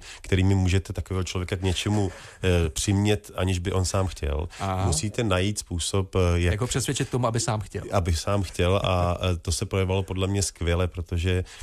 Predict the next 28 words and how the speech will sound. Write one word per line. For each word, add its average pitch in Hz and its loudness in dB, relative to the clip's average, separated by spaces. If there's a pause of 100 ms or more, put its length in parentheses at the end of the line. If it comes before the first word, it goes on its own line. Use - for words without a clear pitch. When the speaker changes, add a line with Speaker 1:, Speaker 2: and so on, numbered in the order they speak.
(160)
Speaker 1:
pánové 92 0
si, 92 -2 (100)
eh, - -8 (560)
udělali 92 2
takovou 95 -2
svoji 92 -2
osobní 95 0
jednotku, 92 0 (320)
takovou, 90 0 (340)
eh, 80 -4
trošku, - -4
až 85 0
bych 85 -4
řekl, 98 2
jako 95 0
klukovskou, 95 0
eh, 87 0
sou-, - -2 (100)
souhru 98 2
toho 95 2
a 90 2 (240)
často, 98 -2 (360)
eh, 90 2
vytvářeli 90 0
různé 92 -2
situace, 90 -2
ehm, 78 -2 (320)
odporu 104 0